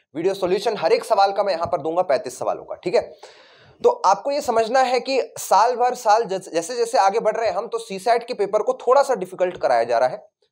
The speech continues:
ठीक है, मैथ्स रीजनिंग को खास तौर से। ठीक है, तो जहां तक हमने जो एनालिसिस देखा था प्रीवियस ईयर में, डेटा इंटरप्रिटेशन का सेक्शन जो है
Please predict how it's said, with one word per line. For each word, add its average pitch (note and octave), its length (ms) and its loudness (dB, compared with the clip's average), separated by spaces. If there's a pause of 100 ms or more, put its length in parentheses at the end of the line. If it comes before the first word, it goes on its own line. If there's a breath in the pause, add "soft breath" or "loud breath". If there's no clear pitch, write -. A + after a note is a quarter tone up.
ठीक F3 100 -2
है, A3+ 60 4
मैथ्स G3 340 2
रीजनिंग D3+ 380 -8 (160)
को G#3 100 -4
खास D#3+ 320 0
तौर G#2+ 120 0
से। - 160 -16 (440 loud breath)
ठीक A3+ 120 0
है, A#3+ 60 6
तो A#3 220 2
जहां G3 300 2
तक C#4 180 0
हमने A#3 280 0
जो A#3 140 2
एनालिसिस G3 440 2
देखा F#3 300 -2
था G#3+ 100 2
प्रीवियस F#3 440 -2
ईयर D#3 120 2
में, D3+ 320 -4
डेटा G3 280 6
इंटरप्रिटेशन A3+ 640 -2
का A3 100 2
सेक्शन G#3 400 -2
जो D#3 100 0
है A2 200 -4